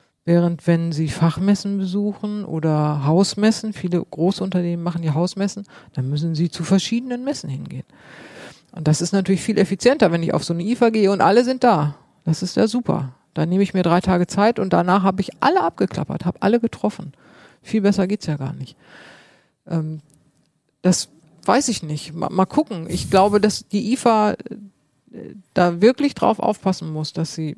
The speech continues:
wenn sie diesen Event-Charakter verlieren und wenn sie die Großen nicht irgendwie dazu kriegen, wieder mitzumachen, dann wird's schwierig.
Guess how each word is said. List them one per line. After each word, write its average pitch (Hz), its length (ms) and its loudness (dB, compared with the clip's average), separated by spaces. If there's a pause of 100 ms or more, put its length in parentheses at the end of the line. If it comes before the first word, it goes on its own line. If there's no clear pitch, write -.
(120)
wenn 170 220 -4
sie 156 120 -4
diesen 156 220 -6
Event-Charakter 233 800 2
verlieren 202 520 -2
und 180 140 -6
wenn 170 180 -2
sie 160 100 -4
die 156 140 -4
Großen 208 520 -2
nicht 214 340 -4
irgendwie 220 500 0
dazu 190 320 -2
kriegen, 202 380 -6
wieder 185 160 -2
mitzumachen, 143 600 -8 (560)
dann 160 160 -2
wird's 180 240 -2
schwierig. 202 600 -8